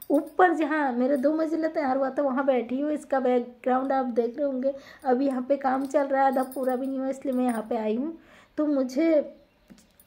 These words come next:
लगा कि मैं आप लोगों से चीज़ें शेयर करूँ। हम अगर चलते हैं, ड्राइविंग करते हैं, तो प्लीज़ अपने इर्द गिर्द देख कर चलें, क्योंकि कोई प्राणी कितना, अ,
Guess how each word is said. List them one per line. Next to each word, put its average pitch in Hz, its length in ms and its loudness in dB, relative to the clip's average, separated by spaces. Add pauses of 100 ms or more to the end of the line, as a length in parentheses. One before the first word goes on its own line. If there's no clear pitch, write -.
लगा 277 300 2
कि 320 160 -2
मैं 302 140 0
आप 277 180 -2
लोगों 254 180 -2
से 294 180 -6
चीज़ें 285 300 -4
शेयर 294 340 0
करूँ। 285 280 -2
हम 285 160 -2
अगर 254 200 -2
चलते 302 340 -2
हैं, 311 140 2
ड्राइविंग 254 380 0
करते 277 280 -4
हैं, 233 160 -8 (360)
तो 302 60 0
प्लीज़ 285 320 0
अपने 262 240 2
इर्द 247 220 -2
गिर्द 240 280 0
देख 226 360 0
कर 254 80 -4
चलें, 233 300 -4
क्योंकि 277 260 -6
कोई 285 260 2
प्राणी 247 580 -2 (340)
कितना, 294 320 0
अ, 240 640 0